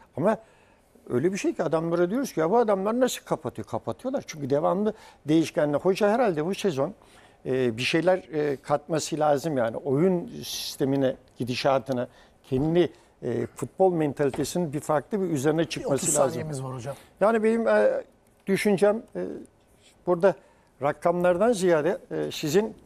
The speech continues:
Speaker 1: elinizdeki oyuncuların vereceği performans çok önemli. Bilhassa bekler. Beklerde çünkü, e, ikinciye bakarsanız sol tarafta adamınız yok.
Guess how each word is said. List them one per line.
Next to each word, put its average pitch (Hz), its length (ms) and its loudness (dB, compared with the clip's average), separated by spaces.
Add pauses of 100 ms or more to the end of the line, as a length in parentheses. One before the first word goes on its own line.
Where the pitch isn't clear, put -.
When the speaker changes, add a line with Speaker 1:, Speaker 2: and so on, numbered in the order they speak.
(680)
Speaker 1:
elinizdeki 165 520 0
oyuncuların 175 500 2
vereceği 160 360 2
performans 143 600 0
çok - 240 -8
önemli. 123 300 -10 (160)
Bilhassa 156 480 2
bekler. 151 500 0 (640)
Beklerde 156 540 0
çünkü, 175 260 0
e, 165 400 2
ikinciye 170 500 2
bakarsanız 180 520 2
sol 175 200 2
tarafta 165 360 0
adamınız 151 420 0
yok. 113 100 -10